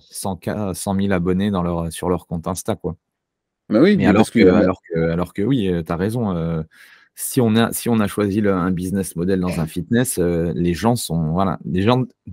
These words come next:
Speaker 1: très qualifiés sont déjà en face de toi.
Speaker 2: <laughs>
Speaker 1: Mm.
Speaker 2: Et puis, euh, et, et puis surtout, euh,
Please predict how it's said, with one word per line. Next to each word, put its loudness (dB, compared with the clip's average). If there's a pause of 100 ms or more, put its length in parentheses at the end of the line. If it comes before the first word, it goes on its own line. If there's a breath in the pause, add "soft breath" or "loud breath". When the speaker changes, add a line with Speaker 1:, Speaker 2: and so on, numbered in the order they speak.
Speaker 1:
très 2
qualifiés 4
sont -2
déjà 2
en 0
face -4
de 0
toi. -8 (800 soft breath)
Speaker 2:
<laughs> -10 (580 soft breath)
Speaker 1:
Mm. -4 (100)
Speaker 2:
Et -14
puis, 4
euh, 8
et, -2 (240 soft breath)
et -2
puis -6
surtout, 0
euh, 2